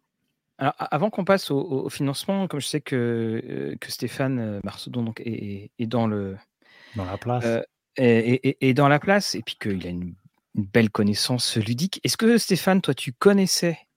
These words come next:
Speaker 1: Torchbearer ? Quelle était l'opinion que tu en avais de Torchbearer ? Et qu'est-ce que tu en as vraiment, euh, retiré et, et découvert ? Tu peux dire ce que tu veux. Voilà, tu, tu es sous la protection de Royaliste T V quand tu t'exprimes. Voilà, j'espère que t'es pas parti, mais <laughs> voilà, on,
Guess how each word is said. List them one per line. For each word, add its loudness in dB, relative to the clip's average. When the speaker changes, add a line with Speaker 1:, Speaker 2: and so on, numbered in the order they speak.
Speaker 1:
Torchbearer ? 4
Quelle 0
était 0
l'opinion 2
que -6
tu -4
en 2
avais 2
de -4
Torchbearer ? -2
Et 0
qu'est-ce -2
que 0
tu 0
en 6
as 4
vraiment, 2
euh, 4
retiré 4
et, 4
et 0
découvert ? 0
Tu -10
peux -2
dire -6
ce -8
que 0
tu 0
veux. 6
Voilà, 2
tu, -10
tu -8
es -2
sous -6
la -4
protection -8
de -6
Royaliste -2
T -2
V -4
quand -10
tu -12
t'exprimes. -8
Voilà, 0
j'espère 0
que -10
t'es -12
pas 0
parti, -6
mais 2
<laughs> 0
voilà, 2
on, -2